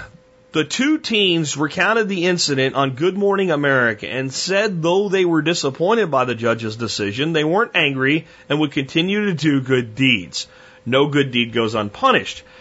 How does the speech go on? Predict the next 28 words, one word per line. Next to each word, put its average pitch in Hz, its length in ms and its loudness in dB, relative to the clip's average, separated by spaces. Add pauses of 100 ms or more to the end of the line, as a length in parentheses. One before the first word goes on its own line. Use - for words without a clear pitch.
(260)
After 185 360 2
finishing 180 760 0
farm 165 360 2
chores 120 500 2
for 139 160 0
the 147 240 0
evening, 120 340 0
Ostergaard 160 760 2
asked 131 260 0
her 156 120 2
father 117 380 2
if 135 200 -2
she 202 280 0
and 190 100 0
Zaletti 143 500 0 (280)
could 147 240 0
bake 170 260 2
cookies 139 500 -2
and 160 120 2
deliver 165 480 2
them 120 380 0
to 175 160 0
a 165 40 4
few 156 240 -2
neighbors 123 540 0
in 143 160 -2
rural 120 440 2
Durango. 147 760 2